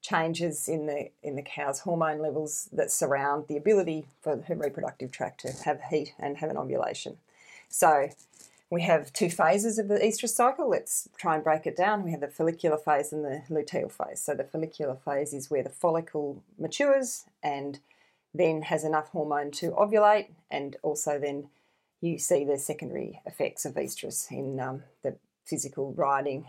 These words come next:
and the sexually ac-, active group if it's in a, in a program where you've got them all coming on together. And then the lut-, luteal phase of the cycle is when the cow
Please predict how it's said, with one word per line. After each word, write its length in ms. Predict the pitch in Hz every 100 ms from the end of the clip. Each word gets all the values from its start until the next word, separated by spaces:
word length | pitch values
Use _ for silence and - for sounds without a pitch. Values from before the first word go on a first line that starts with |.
| -
and 360 | 143 139 139 - -
the 80 | 151
sexually 380 | - 151 - 147
ac-, 140 | 131 -
active 340 | 156 - 147 -
group 280 | 123 120
if 120 | 147 -
it's 160 | -
in 120 | 143
a, 160 | 135 135 _ 143
in 80 |
a 40 | 139
program 460 | - 151 - 143
where 80 | 156
you've 100 | 143
got 140 | - 151
them 100 | 143
all 120 | 151
coming 260 | - 131
on 100 | 151
together. 400 | 147 - 220 262 262 _ - _
And 120 | 220
then 140 | 233 233
the 60 |
lut-, 240 | 226 233 -
luteal 440 | 214 208 220 240 180
phase 300 | 156 147 156
of 60 |
the 80 | 139
cycle 360 | - 151 151 147
is 120 | 143
when 80 | 143
the 80 | 135
cow 340 | - 147 139